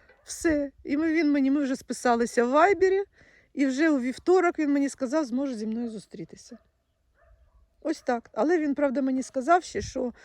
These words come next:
він подивиться, мені треба сто двадцять кущів от на цю діляночку, я так порахувала собі.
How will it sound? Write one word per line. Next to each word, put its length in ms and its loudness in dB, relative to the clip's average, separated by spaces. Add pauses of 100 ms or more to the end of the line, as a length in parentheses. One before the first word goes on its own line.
(180)
він 140 2
подивиться, 460 0
мені 200 0
треба 260 -2
сто 180 -6
двадцять 360 -6
кущів 400 -2
от 180 -6
на 80 -4
цю 140 -12
діляночку, 580 -4
я 60 -2
так 140 -6
порахувала 600 -10
собі. 280 -16